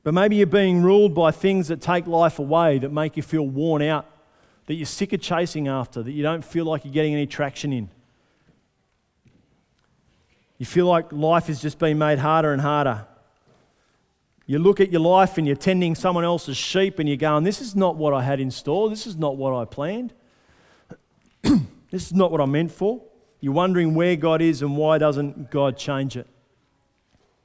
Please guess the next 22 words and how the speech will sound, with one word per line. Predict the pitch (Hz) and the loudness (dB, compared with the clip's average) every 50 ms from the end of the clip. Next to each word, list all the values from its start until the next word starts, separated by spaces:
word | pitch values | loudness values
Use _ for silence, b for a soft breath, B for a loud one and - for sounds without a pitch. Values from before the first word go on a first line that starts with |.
| _ _ _ _ _ _ _ _ _ _ _ _ _ _ _ _ _ | _ _ _ _ _ _ _ _ _ _ _ _ _ _ _ _ _
My | - 151 185 208 208 | -2 2 2 2 2
prayer | 208 - 214 214 208 202 196 | 2 4 4 6 6 6 6
over | 190 185 180 170 | 6 6 4 4
the | 160 165 | 2 2
next | 160 175 185 - - - | 2 0 0 -2 -4 -6
few | - 175 170 160 | 0 0 2 2
weeks | 156 170 175 165 160 160 - - | 4 2 2 0 -2 -6 -6 -2
that | 165 156 160 165 160 147 | -2 -2 -2 -2 -2 0
this | 165 180 190 190 185 - - - | 2 2 2 2 0 -2 -8 -10
journey | 180 165 131 107 143 185 190 190 190 196 190 190 190 - | -8 -8 -6 0 0 2 2 4 2 2 0 0 -4 -8
into | - 180 180 180 175 - - 156 143 131 131 135 131 b b b b b b b | -6 -2 -2 -2 -2 -2 -2 -2 0 0 0 -2 -4 b b b b b b b
will | - 147 156 143 | -2 0 0 0
be | 113 160 170 170 | 2 2 2 2
the | 160 156 156 | 2 2 2
opportunity | 165 185 180 170 156 - - - 185 185 185 180 165 - 147 147 | 2 0 0 -2 -4 -6 -4 -2 0 0 0 0 -2 -2 -4 -2
to | 135 139 | -2 -4
decide | 127 135 131 - - - 156 156 151 156 151 143 | -6 -6 -8 -8 -6 -2 0 2 4 4 2 2
what | 135 143 147 151 - | 0 -2 -2 -2 -2
you | 147 143 | -4 -4
will | 143 143 131 | -4 -4 -4
leave | 135 131 135 123 - | -4 -4 -4 -4 -6
behind. | - 123 110 120 127 127 123 113 107 | -8 -10 -8 -6 -6 -6 -6 -8 -10